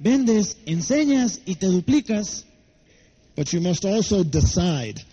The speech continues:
Speaker 1: tienes a-, que agregar también una decisión.
Speaker 2: "I will be a silver producer."
Speaker 1: Y esa decisión es, "Yo soy,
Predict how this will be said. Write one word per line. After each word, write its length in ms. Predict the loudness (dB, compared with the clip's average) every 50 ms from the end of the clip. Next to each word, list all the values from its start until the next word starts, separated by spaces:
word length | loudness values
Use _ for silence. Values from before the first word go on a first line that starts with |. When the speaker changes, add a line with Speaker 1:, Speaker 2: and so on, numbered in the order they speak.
| -20 -20 -20 _ _ _
Speaker 1:
tienes 380 | 2 2 4 4 4 2 2 0
a-, 100 | -2 -4 -4 -4
que 120 | -4 -2
agregar 440 | -2 -2 -2 0 0 0 0 -2 -2
también 600 | -2 -2 -2 0 2 2 4 4 2 2 0 -4 -8 -18 -20 -20 -20 -20 _ _ 0
una 240 | 4 4 6 6
decisión. 720 | 6 4 4 2 2 0 0 4 4 4 4 4 2 -2 -6 -12 -16 -12
Speaker 2:
"I 200 | -6 -2 0 2
will 540 | 4 4 6 6 6 6 4 4 2 0 -2 -2
be 320 | -2 0 0 0 -2 -4 -6 -8
a 80 | -10
silver 280 | -8 -6 -8 -8 -8 -6
producer." 460 | -6 -6 -4 -4 -6 -6 -8 -14 -14 -10 -4
Speaker 1:
Y 140 | 0 2
esa 240 | 2 2 2 2 2
decisión 560 | 2 2 0 0 -2 0 0 0 2 2 2
es, 320 | 2 2 2 0 -2 -4 -10 -16 -20 -20 -20 -18
"Yo 420 | -6 0 2 4 4 4 2 0 -4 -8 -20 -20 _ _ _ _ _ _ _ _ _ -16
soy, 640 | -14 -6 0 2 4 6 6 6 4 2 0 -4